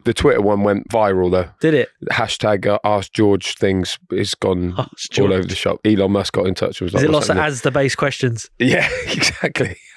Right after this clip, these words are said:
Speaker 2: Refunds.
Speaker 1: Very good. Now, so thank you to everyone. We had an absolute plethora of questions. Some of them we already did in the first Q and A we did
Speaker 2: Won't do
Speaker 1: some time
Speaker 2: them.
Speaker 1: back.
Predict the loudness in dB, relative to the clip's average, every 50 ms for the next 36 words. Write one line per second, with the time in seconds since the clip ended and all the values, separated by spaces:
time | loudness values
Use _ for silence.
0 | -20 -6 -6 -6 -6 -4 _ -8 -8 -8 _ -10 -10 -2 0 2 2 4 2 2
1 | 2 0 0 0 -2 -2 0 2 4 4 4 2 2 2 0 0 0 -4 -10 -14
2 | -14 -6 -2 0 2 2 2 2 2 2 4 4 4 4 4 2 0 2 2 2
3 | 0 2 2 2 4 4 4 4 4 4 4 6 6 4 4 2 0 -2 0 0
4 | -2 -2 -2 -2 2 2 2 2 0 0 _ 0 2 2 0 2 4 4 6 6
5 | 4 2 2 0 -2 -2 0 2 2 4 4 4 2 0 -6 -12 -18 -18 -20 -20
6 | -20 -14 _ -2 2 2 4 4 4 4 4 4 4 2 2 2 4 4 6 6
7 | 6 4 4 2 2 2 2 2 2 0 2 2 2 2 2 2 0 2 2 4
8 | 4 2 2 2 2 2 2 2 2 2 2 2 2 2 2 0 0 0 0 -2
9 | -2 -4 -10